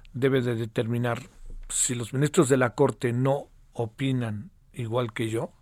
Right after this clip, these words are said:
respecto a dos años más, son corruptos. Es, es, es un asunto, a ver,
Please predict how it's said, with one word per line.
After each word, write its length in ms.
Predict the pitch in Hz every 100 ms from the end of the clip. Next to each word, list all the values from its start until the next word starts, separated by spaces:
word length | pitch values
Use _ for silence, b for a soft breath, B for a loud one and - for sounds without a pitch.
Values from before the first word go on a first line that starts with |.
| - - - -
respecto 420 | 113 - 117 -
a 20 | 120
dos 200 | 123 139
años 260 | 131 110
más, 300 | 113 180 -
son 220 | - - 120
corruptos. 560 | 120 107 101 - - - - - - - - _
Es, 200 | 185 226 -
es, 300 | 185 185 -
es 280 | 247 160 -
un 160 | 208
asunto, 560 | 196 - 156 127 170 214 b b b
a 60 | 117
ver, 200 | 113